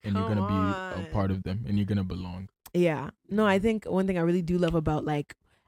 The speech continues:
Speaker 2: African culture is our pride.
Speaker 1: Mm-hmm.
Speaker 2: Like, if anything, it used to be different back in the days 'cause, you know, it's just, like, whenever you're in
Speaker 1: Mm-hmm.
Speaker 2: America and people find out you're African, you get the African booty
Speaker 1: Yeah.
Speaker 2: scratcher,
Speaker 1: Oh,
Speaker 2: you get
Speaker 1: what? <laughs> Don't remind me.
Speaker 2: <laughs> you get the ow, ow, ow, and all the sounds.
Speaker 1: Yes.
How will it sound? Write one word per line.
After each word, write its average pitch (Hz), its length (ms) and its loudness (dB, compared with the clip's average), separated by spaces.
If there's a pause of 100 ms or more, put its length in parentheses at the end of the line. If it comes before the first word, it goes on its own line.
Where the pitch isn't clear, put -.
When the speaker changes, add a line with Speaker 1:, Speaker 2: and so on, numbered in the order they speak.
(120)
Speaker 2:
African 185 360 8
culture 175 320 2
is 185 180 2
our 151 120 0
pride. - 540 -6
Speaker 1:
Mm-hmm. 98 300 -6
Speaker 2:
Like, 175 480 4 (260)
if 185 160 6
anything, 202 600 6 (240)
it 214 60 12
used 269 220 12
to - 40 0
be 226 80 10
different 190 300 10
back 170 160 4
in 160 100 2
the 156 80 4
days 151 320 2
'cause, 160 180 0
you 170 60 4
know, 160 200 6
it's 156 100 4
just, 156 160 0
like, 151 220 0
whenever 180 260 6
you're 180 60 6
in 170 60 2
Speaker 1:
Mm-hmm. 156 100 2
Speaker 2:
America 160 260 0
and 151 120 -2
people 165 160 2
find 156 180 0
out 147 60 0
you're 147 140 -4
African, 156 340 -2
you 151 100 -2
get 165 160 0
the - 120 -2
African 190 280 -2
booty 185 100 2
Speaker 1:
Yeah. 160 60 -4
Speaker 2:
scratcher, 156 420 -4
Speaker 1:
Oh, 156 160 0
Speaker 2:
you 165 80 4
get 233 460 12
Speaker 1:
what? - 200 10
<laughs> 160 80 2
Don't - 220 6
remind 113 500 -2
me. - 60 -4
Speaker 2:
<laughs> 240 80 0
you 247 60 2
get 269 220 4
the 233 180 8
ow, 254 260 12
ow, 262 260 10
ow, 240 160 12
and 220 120 6
all 226 180 12
the 240 160 10
sounds. 202 540 8
Speaker 1:
Yes. 202 280 -8